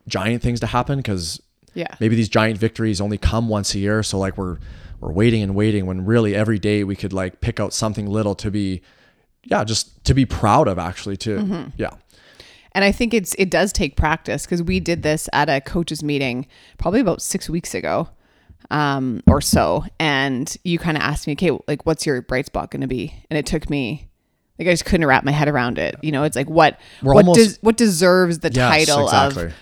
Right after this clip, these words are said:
Speaker 2: bright spot in my life? Like, what did I do that well? And then my head's going through,
Speaker 1: We're almost
Speaker 2: like, how
Speaker 1: too
Speaker 2: can I justify that as a bright spot?
Speaker 1: Yeah, we're almost too critical of ourselves. Being like, "Well, that's not,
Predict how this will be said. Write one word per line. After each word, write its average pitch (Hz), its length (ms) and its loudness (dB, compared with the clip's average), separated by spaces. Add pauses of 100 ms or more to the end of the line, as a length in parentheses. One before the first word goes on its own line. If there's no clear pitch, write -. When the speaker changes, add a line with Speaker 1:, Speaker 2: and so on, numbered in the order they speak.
(120)
Speaker 2:
bright 156 400 4
spot - 380 0
in 147 100 -4
my 135 140 -2
life? 123 420 -4
Like, 135 160 -6
what 156 200 -2
did 160 100 -8
I 147 100 0
do 151 220 -4
that 131 260 0
well? 139 300 2
And 147 120 -4
then 143 200 -6
my 147 100 -2
head's 147 340 -6
going 147 300 -4
through, 139 380 -4
Speaker 1:
We're 147 120 6
almost 175 280 6
Speaker 2:
like, - 40 4
how 170 140 10
Speaker 1:
too 131 60 4
Speaker 2:
can - 100 0
I 147 120 2
justify 143 640 0
that 123 280 0
as 151 120 -6
a 151 80 -4
bright 131 260 -2
spot? 165 200 0
Speaker 1:
Yeah, - 180 6
we're 117 140 2
almost 143 280 2
too 127 100 0
critical 127 480 0
of 98 100 0
ourselves. 95 440 -2
Being 92 140 -4
like, 92 80 -2
"Well, 156 120 4
that's 135 260 2
not, 139 220 0